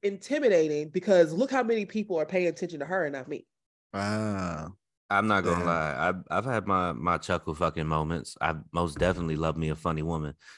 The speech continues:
Speaker 3: Like, she gotta be
Speaker 2: Mm-hmm.
Speaker 3: funnier than me. She gotta be as funny or funnier than me. There's very few, uh, women that I've messed with. Well, when I messed with comedians that are less funny than me. I think I only dated one that was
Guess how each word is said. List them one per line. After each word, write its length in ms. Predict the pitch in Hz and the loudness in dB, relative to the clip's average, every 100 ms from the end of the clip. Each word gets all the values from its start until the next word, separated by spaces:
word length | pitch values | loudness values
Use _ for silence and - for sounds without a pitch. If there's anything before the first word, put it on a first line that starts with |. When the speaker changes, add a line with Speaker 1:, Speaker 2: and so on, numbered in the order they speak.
| - | -6
Speaker 3:
Like, 220 | 78 90 - | 0 0 2
she 140 | - | 6
gotta 180 | 151 151 | 8 10
be 80 | 143 | 8
Speaker 2:
Mm-hmm. 80 | - | 6
Speaker 3:
funnier 260 | 139 135 | 6 6
than 140 | 110 110 | 6 6
me. 180 | 98 76 | 6 4
She 140 | 117 | 4
gotta 160 | 110 104 | 6 6
be 160 | 98 | 4
as 300 | 101 117 98 | 4 2 0
funny 340 | - 110 107 90 | -2 0 0 -2
or 160 | 87 | -2
funnier 360 | - 101 95 87 | -2 -2 -2 -2
than 140 | 85 85 | -4 -6
me. 180 | 73 - - - - | -6 -12 -20 -10 0
There's 240 | 95 87 | 2 2
very 400 | 95 110 120 120 | 0 4 6 4
few, 640 | - 113 104 104 98 92 92 _ _ _ _ _ _ 87 | 2 2 2 2 2 -2 -6 _ _ _ _ _ _ 0
uh, 380 | 90 87 87 - | 2 4 2 0
women 300 | 92 87 85 | -4 -4 -2
that 120 | 80 | 0
I've 200 | 78 78 | 0 -2
messed 320 | 82 78 - | -6 -6 -8
with. 300 | 78 76 69 _ _ _ - | -6 -4 -6 _ _ _ -4
Well, 300 | 85 80 73 | 0 0 -2
when 160 | 85 | -2
I 140 | 80 78 | -2 -2
messed 360 | 73 82 80 | -4 -4 -4
with 120 | 85 78 | -6 -6
comedians 680 | 82 80 76 73 69 67 | -4 -2 -2 -6 -8 -8
that 380 | 80 76 73 - _ - | -4 -2 -2 -8 _ -2
are 240 | 78 76 | 0 0
less 340 | 78 80 78 - - - _ _ _ _ | 0 0 -2 -8 -20 -20 _ _ _ _
funny 340 | - 87 80 | 0 0 0
than 180 | 76 76 | -2 -4
me. 280 | 76 - - | -6 -8 -10
I 60 | 73 | -6
think 140 | 82 | 0
I 60 | 82 | 2
only 140 | 85 | 2
dated 340 | 85 85 82 76 | 2 2 2 -2
one 460 | 82 87 90 92 | -4 0 0 2
that 180 | 90 85 | 2 2
was 400 | 82 80 78 - | 0 -2 -4 -12